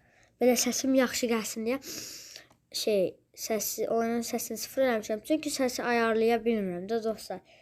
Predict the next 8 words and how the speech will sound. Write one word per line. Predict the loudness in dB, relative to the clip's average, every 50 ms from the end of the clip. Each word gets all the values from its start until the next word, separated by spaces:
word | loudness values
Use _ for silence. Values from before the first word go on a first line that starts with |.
| _ _ _ _ _ _ _ _
Həmişə | 2 4 6 6 6 6 4 2
mahnının | 2 2 0 0 -2 -2 -4 -4 -2 0 0 2 2
belə | 2 2 0 -2 -2
səsi | -4 -6 -6 -6 -4 -4
çox | -4 -4 -2 2
gəlir. | 4 6 6 6 4 4 0 -4 -10 _ _ _ _ _ _ _ _ _ _ _ _ _ _
Özüm | -8 -8 -6 -4 -2 0 0
də | 0 -2